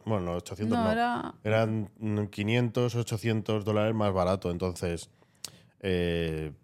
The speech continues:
Speaker 1: pero aún así es que si hubiéramos
Speaker 2: Y aparte es que ese
Speaker 1: estado
Speaker 2: no,
Speaker 1: en el otro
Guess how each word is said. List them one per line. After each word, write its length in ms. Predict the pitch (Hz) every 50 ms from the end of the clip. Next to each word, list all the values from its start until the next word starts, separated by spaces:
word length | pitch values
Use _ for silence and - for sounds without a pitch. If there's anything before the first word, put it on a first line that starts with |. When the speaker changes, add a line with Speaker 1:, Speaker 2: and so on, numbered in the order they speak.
| _ _ _
Speaker 1:
pero 260 | - 95 87 82 - - -
aún 240 | 92 95 95 95
así 320 | 92 92 - - 104 104 104
es 180 | 104 104 101
que 280 | - - 113 110 117 - - _ _ _ _ _ _ _ _ _ _ -
si 220 | - - - 104
hubiéramos 640 | 95 98 98 104 107 107 107 - - - - - - - - _ -
Speaker 2:
Y 40 | 208
aparte 240 | 202 196 208 202 - 220
es 60 | -
que 80 | 240
ese 100 | 233 -
Speaker 1:
estado 140 | 233 247 120 120
Speaker 2:
no, 60 | 120
Speaker 1:
en 80 | 117 120
el 0 |
otro 420 | 120 123 120 123 123 123 131 -